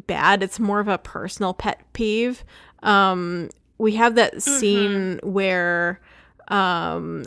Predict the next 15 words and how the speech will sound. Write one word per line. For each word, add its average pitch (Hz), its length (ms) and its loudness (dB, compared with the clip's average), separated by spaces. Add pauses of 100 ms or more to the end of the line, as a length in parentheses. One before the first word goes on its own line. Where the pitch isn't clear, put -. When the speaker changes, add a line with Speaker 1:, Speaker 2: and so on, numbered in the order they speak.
Speaker 1:
there's 208 300 -2
a 202 40 0
reference 202 360 0
to 196 100 -6
kittens 214 500 -2
being 202 180 0
harmed, 240 680 0 (100)
and 185 580 -2 (480)
that 220 260 2
scene 285 160 2
is 269 100 2
important 247 640 0
in 202 140 -2
that 208 240 0
it, - 100 -10